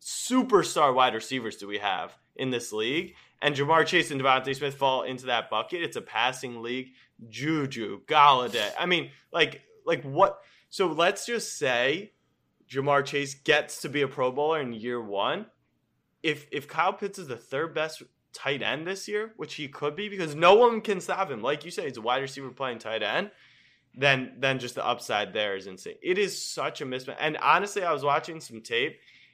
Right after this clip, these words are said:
His routes aren't even that good. It's just no one can stop. He's four four,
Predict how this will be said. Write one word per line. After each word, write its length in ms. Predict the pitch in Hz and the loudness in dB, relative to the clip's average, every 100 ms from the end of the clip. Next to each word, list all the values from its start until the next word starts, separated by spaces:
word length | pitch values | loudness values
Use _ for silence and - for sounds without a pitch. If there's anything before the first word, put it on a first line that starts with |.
| - | -12
His 180 | 226 170 | -12 -6
routes 360 | 175 196 220 | 0 0 0
aren't 200 | 196 180 | -2 -2
even 160 | 170 160 | -2 0
that 240 | 143 120 | -2 0
good. 260 | 135 139 - _ _ _ - | -2 -2 -4 _ _ _ -6
It's 160 | 170 208 | -4 -2
just 180 | - | -4
no 220 | 143 160 202 | -2 2 2
one 140 | 208 | 2
can 180 | 202 131 | -4 -8
stop. 260 | - 220 | -6 -4
He's 180 | 202 214 | -2 -6
four 300 | - 233 262 | -8 -2 -2
four, 580 | - 247 247 208 165 | -2 -6 2 4 2